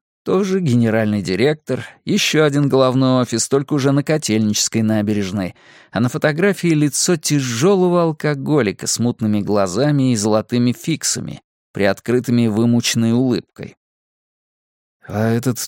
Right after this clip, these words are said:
тоже свою фирму создал?" "Да прям", фыркнул Елисеев. "Этот за пару бутылок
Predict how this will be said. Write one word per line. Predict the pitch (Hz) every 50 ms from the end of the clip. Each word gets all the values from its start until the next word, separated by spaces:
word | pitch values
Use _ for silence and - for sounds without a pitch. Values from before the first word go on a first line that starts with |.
| -
тоже | _ - 131 139 170 180 175 175 190 180 160 131
свою | - - - 135 135 139 135
фирму | - - 139 127 120 110 107
создал?" | - - 120 113 101 95 98 - - _ _ _ _ _ _ _ _ _ _ _ _ -
"Да | 147 156 - - 147 - _
прям", | - 196 208 185 165 151 135 127 131 123 - _ - - _
фыркнул | - - - 123 123 107 - - 120 117
Елисеев. | 117 117 117 117 117 110 - - - 98 87 73 - - _ _ _ _ _
"Этот | - 262 349 202 160 190 160
за | 131 123 151 156
пару | 131 - - 185 180 175 175
бутылок | 156 151 170 147 - 190 185 175 156 127 -